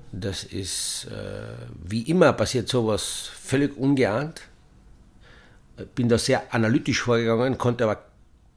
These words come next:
zu keinem Ergebnis kommen, woher das kommt. Es ist da <laughs> und es ist auch wurscht.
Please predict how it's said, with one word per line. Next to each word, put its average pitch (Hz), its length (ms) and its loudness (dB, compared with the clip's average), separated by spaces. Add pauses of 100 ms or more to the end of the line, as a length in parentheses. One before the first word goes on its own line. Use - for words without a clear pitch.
zu 107 100 -8
keinem 139 280 4
Ergebnis 104 380 0
kommen, 87 280 -8
woher 80 180 -6
das - 140 -12
kommt. - 300 -20 (540)
Es 98 160 2
ist - 200 -4
da 127 380 6 (260)
<laughs> - 240 -20
und 113 120 -4
es 110 80 -2
ist 127 100 -4
auch 95 140 0
wurscht. - 420 0